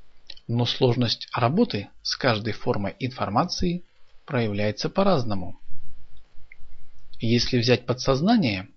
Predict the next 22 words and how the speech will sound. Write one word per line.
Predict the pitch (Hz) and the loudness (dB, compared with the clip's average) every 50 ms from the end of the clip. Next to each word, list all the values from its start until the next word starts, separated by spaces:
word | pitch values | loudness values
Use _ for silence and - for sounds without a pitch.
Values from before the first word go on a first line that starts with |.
| _ _ - | _ _ -4
то | - - - | -4 -2 2
оно | - 104 113 147 160 | 2 2 2 2 0
строится | 131 - - - 135 123 113 98 - - - | -2 -4 -6 -2 0 0 0 0 -2 -6 -6
из | - - 131 120 - - - - | -4 -4 -4 -4 -4 -4 -8 -8
знаний, | - - 117 104 107 113 101 95 104 123 151 175 175 - - - - - - - - - - | -4 -4 -4 -4 -2 -2 0 0 2 2 0 0 -4 -6 -10 -16 -16 -16 -16 -16 -18 -18 -6
которые | - 110 - - - 127 131 127 131 180 - | -4 -4 -2 0 0 2 4 4 4 2 2
осознаны | - 180 - - - 147 131 113 120 117 117 113 113 113 120 - - - - - - - | 0 -2 -2 2 4 4 4 4 4 2 2 0 -2 -4 -6 -10 -16 -20 -18 -18 -12 -6
и | - 127 | -6 -6
приняты | 127 127 117 101 101 113 113 - - 123 | -4 -4 -4 -2 -2 -2 -2 -2 -4 -4
как | - 123 123 127 - - _ | -2 -4 -4 -6 -12 -16 _
свои. | - - - - 147 165 185 185 147 104 95 - - _ _ _ _ _ _ _ _ _ - - - - _ - - _ _ _ _ _ _ _ _ _ _ _ _ _ | -10 -6 -4 0 0 2 2 2 2 0 -2 -4 -12 _ _ _ _ _ _ _ _ _ -20 -20 -20 -20 _ -20 -20 _ _ _ _ _ _ _ _ _ _ _ _ _
Подсознание | - - - - 117 104 104 110 101 98 101 104 110 117 131 127 - - - | -6 -6 -2 0 0 0 0 0 0 0 0 2 0 0 0 -2 -4 -8 -8
строится | - - - - 110 110 110 113 107 - - - | -6 -8 -6 -4 -2 0 0 0 -2 -2 -6 -8
из | - - 143 135 147 | -4 -2 -2 0 2
ячеек, | 175 202 202 202 - - 120 113 110 107 - - - - _ _ - - - - - - | 4 2 2 2 0 0 0 0 0 -2 -6 -12 -18 -20 _ _ -20 -20 -20 -20 -20 -8
каждую | - - 131 143 135 127 - 160 - | -2 0 0 0 2 0 -2 -2 -2
из | - - - - | -2 -4 -4 -4
которых | - - - - - 175 180 185 - - - - - | -4 -6 -4 0 2 2 4 2 0 -2 -10 -12 -6
можно | - 107 101 110 135 151 135 131 117 101 | -4 -2 2 2 2 2 2 0 -2 -4
принять | 92 - 101 98 107 123 127 127 127 - - - - - - - - - | -2 -4 -4 0 2 2 2 2 0 -6 -14 -16 -18 -18 -20 -20 -12 -8
за | 113 107 110 107 110 | -6 -2 0 2 2
мини-объём | 113 120 127 120 113 - - 117 107 101 104 110 143 175 185 185 185 | 4 6 6 4 4 2 0 0 0 0 0 0 2 2 2 0 -2